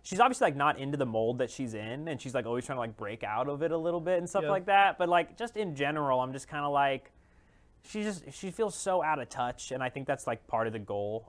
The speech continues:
Speaker 1: is them showing that the Piltover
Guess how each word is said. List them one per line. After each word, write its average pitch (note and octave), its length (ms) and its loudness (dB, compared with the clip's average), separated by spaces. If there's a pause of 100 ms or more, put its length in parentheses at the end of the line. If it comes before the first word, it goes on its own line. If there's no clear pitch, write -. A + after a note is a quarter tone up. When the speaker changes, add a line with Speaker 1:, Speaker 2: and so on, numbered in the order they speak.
Speaker 1:
is A2+ 140 -8
them A2 200 -6
showing G#2+ 440 -6
that G#2 280 -4
the G2+ 340 -10 (1300)
Piltover C3+ 760 2